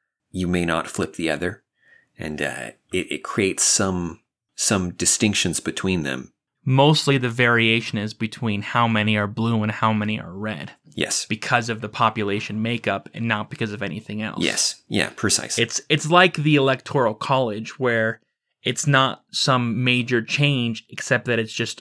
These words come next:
Speaker 2: a, another way to manipulate the numbers of reds versus blues.
Speaker 1: Yep.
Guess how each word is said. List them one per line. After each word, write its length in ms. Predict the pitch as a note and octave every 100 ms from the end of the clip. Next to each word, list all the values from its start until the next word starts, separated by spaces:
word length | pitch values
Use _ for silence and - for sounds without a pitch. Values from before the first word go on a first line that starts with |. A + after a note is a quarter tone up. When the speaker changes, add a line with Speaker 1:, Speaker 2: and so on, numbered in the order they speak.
| -
Speaker 2:
a, 180 | A#2 A#2 A2+
another 340 | C3 B2+ A#2+
way 260 | A2+ A2+ A2+
to 160 | - A#2
manipulate 680 | A2 G#2 - G#2+ G#2 F#2+
the 80 | G#2
numbers 520 | G#2 G#2+ G2 G2 - -
of 140 | G#2+ G#2
reds 420 | G2+ A2+ A2 G#2+ -
versus 400 | A2 G#2+ G#2+ G#2+
blues. 520 | A2+ A2+ D#2 - - -
Speaker 1:
Yep. 200 | G2